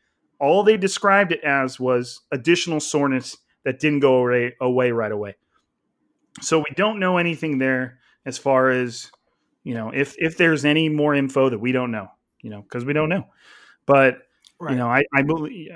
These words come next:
Speaker 1: it's like, and you said this earlier, Mohamed Sanu is not quite a, it's not an Emmanuel Sanders type signing. You know, it's, it's, it,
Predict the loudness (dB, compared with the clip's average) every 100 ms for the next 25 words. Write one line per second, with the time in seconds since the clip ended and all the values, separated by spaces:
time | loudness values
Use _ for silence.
0 | -12 -10 -10 -12 -20 _ _ _ _ -2
1 | 0 0 0 2 2 0 -2 0 0 0
2 | 2 4 2 0 -2 -2 -2 -4 -4 -4
3 | -2 -2 -2 -4 -4 -2 -2 -4 -6 -6
4 | -10 _ _ -8 2 4 4 4 4 2
5 | 4 2 2 0 2 2 2 -2 0 0
6 | 0 -2 0 0 -4 -10 _ _ _ _
7 | _ _ -2 2 4 4 4 0 -4 -6
8 | -6 -8 -8 -8 -8